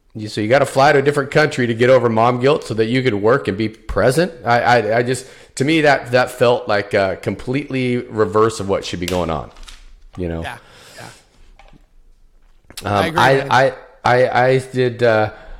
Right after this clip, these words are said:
Speaker 1: I did some studying with, uh, Tony Robbins for a year. I, I was a platinum partner, and one of his big phrases is, "Success without fulfillment is the ultimate failure." And so this is where,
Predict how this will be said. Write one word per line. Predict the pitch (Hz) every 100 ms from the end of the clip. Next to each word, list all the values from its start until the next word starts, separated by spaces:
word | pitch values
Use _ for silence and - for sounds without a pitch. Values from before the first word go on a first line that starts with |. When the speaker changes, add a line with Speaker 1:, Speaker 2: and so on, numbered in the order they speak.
| -
Speaker 1:
I | -
did | 120 131 120
some | 117
studying | - 117 113 110
with, | 104 -
uh, | 98 95 - _ -
Tony | 127 110 95 -
Robbins | 104 98 82 -
for | 87
a | 82
year. | 78 82
I, | 82
I | 95
was | 92
a |
platinum | - 107 98 92
partner, | - 101 92 85 82 -
and | 95 90 85 85 -
one | 95 107
of | 107
his | 110 104
big | 98 98
phrases | - 98 98 98 98 -
is, | - 95 87
"Success | - 85 - 110 110 -
without | 98 101 95 -
fulfillment | 90 - 101 101 104 -
is | 95 90
the | -
ultimate | 87 87 92 -
failure." | - 69 52 - _ _ _ - _ _ - _ _
And | 85 85
so | - 85 82
this | 90 101
is | 104 95
where, | 95 87 87